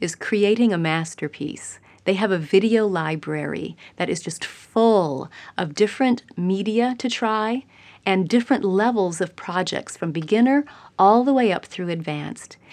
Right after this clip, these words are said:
You can just subscribe to that library and you've got access to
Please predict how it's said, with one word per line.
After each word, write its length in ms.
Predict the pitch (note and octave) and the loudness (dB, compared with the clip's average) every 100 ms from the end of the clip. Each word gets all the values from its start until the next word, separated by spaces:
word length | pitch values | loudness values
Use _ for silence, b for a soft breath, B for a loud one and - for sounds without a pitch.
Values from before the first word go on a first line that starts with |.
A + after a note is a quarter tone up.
| B | B
You 160 | G3+ A#3 | 2 4
can 160 | B3+ | 6
just 340 | A#3 G#3+ - - | 6 4 -2 -8
subscribe 640 | - D#3 - G#3 A3 A3+ | -8 -8 -2 2 2 0
to 100 | F#3+ | 0
that 200 | F3 E3 | 0 0
library 600 | F3+ F3+ G#3 A3 A3+ A#3 | 0 0 0 0 2 2
and 100 | F#3 | 2
you've 140 | G3+ A#3+ | 0 2
got 200 | G#3+ - | 0 0
access 540 | - F3 G3 - G3 - | -4 -4 -4 -6 -6 -6
to 160 | - | -10